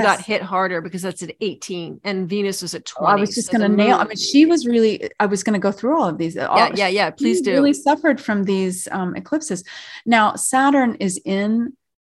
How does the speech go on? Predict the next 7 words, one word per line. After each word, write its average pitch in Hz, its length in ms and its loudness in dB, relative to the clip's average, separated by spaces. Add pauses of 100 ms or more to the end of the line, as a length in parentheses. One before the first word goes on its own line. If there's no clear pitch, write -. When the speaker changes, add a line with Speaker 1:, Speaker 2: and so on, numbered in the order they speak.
(480)
Speaker 2:
uh, 170 220 0
Taurus 208 580 -2
in 220 140 -4
her 196 380 -2
chart, 202 440 -4
and 180 160 -2
it 262 160 2